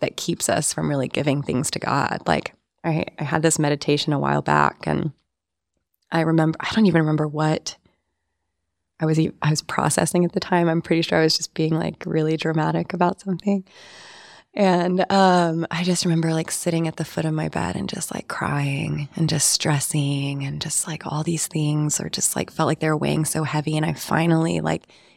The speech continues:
in that, I was like, "God, I give it to you." Like, it was almost this, like, frustrated, like, "You just take it. Like, I don't wanna hold this anymore. I don't wanna, like,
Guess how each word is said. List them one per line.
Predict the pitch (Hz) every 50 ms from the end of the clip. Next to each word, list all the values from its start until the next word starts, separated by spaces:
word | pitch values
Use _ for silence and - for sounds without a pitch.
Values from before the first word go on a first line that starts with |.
| _ _ -
in | 165 165 170 175
that, | 160 147 143 151 165 - - - - - - _ _ _ _ - - - _ _ _ _ -
I | 143 160
was | 156 -
like, | 156 156 - - - _ _ _ _ _
"God, | - 202 214 220 220 -
I | - 202
give | 180 196 165 -
it | -
to | - - 85
you." | - - 151 143 - _ _ _ _ _ -
Like, | 196 208
it | 220
was | 220
almost | 226 220 240 247 240
this, | 262 233 -
like, | 226 190 -
frustrated, | - - - 147 147 - - - 175 165 156 160 160 156 -
like, | 156 151 - -
"You | 175 196 220
just | 254 294 254 - - -
take | - - - 156 135 - -
it. | - - - - -
Like, | 160 160 156 - - -
I | 165 175 180
don't | 196 208 220
wanna | 202 185
hold | 165 - 190 190 180
this | 190 185 -
anymore. | 196 185 180 175 170 165 165 165 160 160 160 - -
I | 160 160
don't | 175 170 -
wanna, | - 170 170 165 165
like, | 160 156 151 147 - _ -